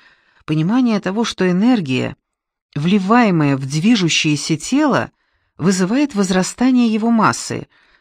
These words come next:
с точки зрения внешнего наблюдателя. Рассуждение это можно и обратить. При определенных обстоятельствах физическое тело должно приобретать способность выделять энергию,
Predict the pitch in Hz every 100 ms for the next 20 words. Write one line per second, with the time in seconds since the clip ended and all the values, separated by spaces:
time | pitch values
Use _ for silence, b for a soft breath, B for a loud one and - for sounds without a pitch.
0 | b - 185 165 - 190 190 180 180 180
1 | 190 165 - 175 175 185 196 214 156 120
2 | 120 - - _ _ _ _ _ _ _
3 | 160 208 214 220 190 185 233 247 254 -
4 | 196 185 170 165 180 170 165 156 165 165
5 | - 208 - - _ _ _ _ _ _
6 | _ _ 220 240 294 277 254 254 247 226
7 | 240 233 202 139 123 - 160 - - 151
8 | 160 285 294 117 - - 107 - _ b
9 | b b b - 208 202 294 262 - 214
10 | 180 - - 302 277 123 107 - _ 143
11 | 175 151 185 240 - 185 170 156 147 -
12 | 247 - - 175 - - 233 254 277 -
13 | 180 180 180 180 160 - 165 160 143 127
14 | 151 214 269